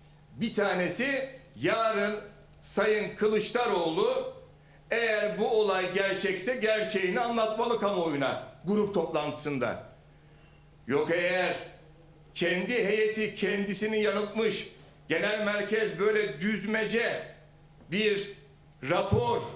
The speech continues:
üzerinden kamuoyunu, Çankırı'mızı, aziz hemşehrilerimizi, aziz vatandaşlarımızı meşgul etmişse o zaman Sayın Kılıçdaroğlu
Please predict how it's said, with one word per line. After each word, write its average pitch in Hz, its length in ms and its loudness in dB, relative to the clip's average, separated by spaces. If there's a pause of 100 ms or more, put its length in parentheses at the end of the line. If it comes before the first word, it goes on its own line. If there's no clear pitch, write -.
(120)
üzerinden 190 680 0 (380)
kamuoyunu, 196 880 2 (440)
Çankırı'mızı, 196 1080 0 (340)
aziz 208 420 0
hemşehrilerimizi, 185 1120 0 (260)
aziz 220 380 0
vatandaşlarımızı 190 1040 0
meşgul 180 440 0
etmişse 185 480 -2 (720)
o 160 140 0
zaman 185 520 0 (880)
Sayın 180 640 0 (100)
Kılıçdaroğlu 175 1120 2